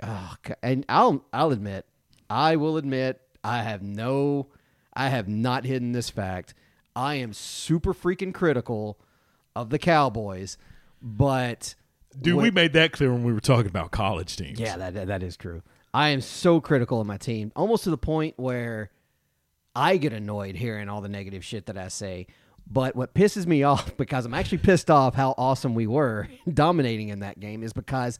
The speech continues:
Speaker 1: this is the Cowboys team that I know they can be. That's the kicker. But I knew, that's when I say, like, "Oh, dude, we're, we're gonna be good. We're gonna be good." Well, we got rolled on the, by the Commanders,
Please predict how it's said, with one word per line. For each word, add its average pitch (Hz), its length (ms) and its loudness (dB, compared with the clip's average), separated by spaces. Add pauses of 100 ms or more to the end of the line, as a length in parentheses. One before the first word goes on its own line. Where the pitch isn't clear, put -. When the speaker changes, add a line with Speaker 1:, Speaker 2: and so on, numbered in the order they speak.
(360)
Speaker 1:
this 160 420 2
is 233 100 -2
the 180 80 0
Cowboys 120 600 -2
team 101 420 -8 (500)
that 143 220 -4
I 143 220 2
know 131 440 2
they 117 220 -2
can 104 240 -6
be. 92 360 -8 (180)
That's - 140 -10
the - 80 -16
kicker. 71 260 -14 (540)
But 135 640 -2 (420)
I 190 220 2
knew, 180 320 2
that's 170 240 -2
when 190 80 -2
I 156 40 -4
say, 156 100 -4
like, 131 180 -4
"Oh, 160 140 2
dude, 180 260 6
we're, 226 240 4 (180)
we're 240 120 0
gonna 233 140 4
be 180 120 2
good. 202 220 2
We're 214 60 -2
gonna 220 140 -2
be 214 100 -2
good." 214 100 -4
Well, 131 120 2
we 156 100 6
got 156 180 4
rolled 147 220 4
on 123 100 4
the, 113 140 -2
by 117 220 -6
the 113 60 -6
Commanders, 120 680 -4